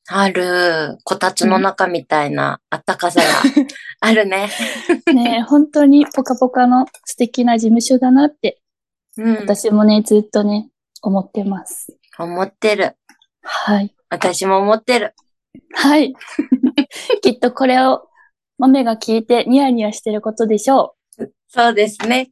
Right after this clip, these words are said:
Speaker 1: 聞いてほしいですね。
Speaker 2: はい。<laughs> はい。では、ね、まだまだ、<clears throat> こもちゃんともね、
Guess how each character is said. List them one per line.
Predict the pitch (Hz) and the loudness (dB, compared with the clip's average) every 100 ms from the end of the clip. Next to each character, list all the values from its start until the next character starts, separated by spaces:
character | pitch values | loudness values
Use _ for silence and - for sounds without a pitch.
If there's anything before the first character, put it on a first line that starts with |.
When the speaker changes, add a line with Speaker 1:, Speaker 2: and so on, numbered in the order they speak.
| - | -8
Speaker 1:
聞 | 247 | -8
い | 240 | -4
て | 254 | -2
ほ | 254 | 0
し | 247 269 233 | -2 -4 -2
い | |
で | 226 | -4
す | 220 233 | -4 -2
ね。 | 285 311 _ - - - - - | -2 -2 _ -6 -6 -2 -2 2
Speaker 2:
は | 247 | 0
い。 | - _ - - - | 0 _ -20 -20 -20
<laughs> | - - 440 - 254 392 - - - - 294 - - _ _ _ _ _ _ _ - - 339 - 415 - - _ | -14 -4 0 2 4 2 0 -8 -8 -8 -10 -10 -20 _ _ _ _ _ _ _ -20 -10 -4 -2 -2 -4 -8 _
は | - - 247 | -12 -6 -4
い。 | - _ _ _ _ - | -6 _ _ _ _ 0
で | 269 | 2
は、 | 220 - _ _ _ - | 2 -2 _ _ _ 0
ね、 | 247 254 240 | 2 2 2
ま | 277 | 2
だ | 262 | 2
ま | 247 285 | 2 2
だ、 | 190 180 - _ - | 0 -4 -14 _ -18
<clears throat> | - - - _ _ _ | -18 -18 -20 _ _ _
こ | - 269 | -2 0
も | 262 | 2
ち | 226 | 0
ゃ | 220 | -2
ん | 214 | -4
と | 208 | -6
も | 196 | -4
ね、 | 196 202 208 | -4 -4 -6